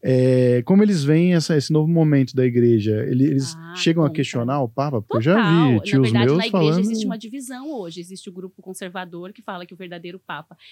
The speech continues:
Speaker 2: é o Bento dezesseis e que
Speaker 1: Uhum.
Speaker 2: Francisco não é Papa, entendeu? Que Francisco é o anticristo. A igreja hoje é dividida. Então,
Speaker 1: Caramba.
Speaker 2: o Papa Francisco, e dentro, e na verdade eu tenho fontes até,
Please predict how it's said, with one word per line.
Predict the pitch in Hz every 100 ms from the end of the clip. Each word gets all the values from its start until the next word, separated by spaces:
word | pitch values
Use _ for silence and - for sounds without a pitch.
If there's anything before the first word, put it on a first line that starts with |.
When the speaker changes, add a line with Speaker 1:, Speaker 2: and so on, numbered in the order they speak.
| -
Speaker 2:
é | 175
o | 180
Bento | 165 180 247
dezesseis | 226 208 190 - 175 233
e | 233
que | -
Speaker 1:
Uhum. |
Speaker 2:
Francisco | 107 185 - - 101
não | 226 226
é | 208
Papa, | - 185 156 156
entendeu? | 156 165 165 190 254 _ _
Que | 165
Francisco | 180 185 208 185 208
é |
o | 185
anticristo. | 180 262 - 240 180 - 160
A | 170
igreja | 175 165 185 202
hoje | 185 196 190 196
é | 185
dividida. | 190 220 247 285 165 160 _ _
Então, | 180 - 185 214
Speaker 1:
Caramba. | 110 104 101
Speaker 2:
o | 101
Papa | 165 -
Francisco, | 202 196 175 247 277
e | 202
dentro, | 208 370 -
e | 196
na | 190
verdade | 196 180 202 233
eu |
tenho | 220 214
fontes | - 196 247 220
até, | 196 208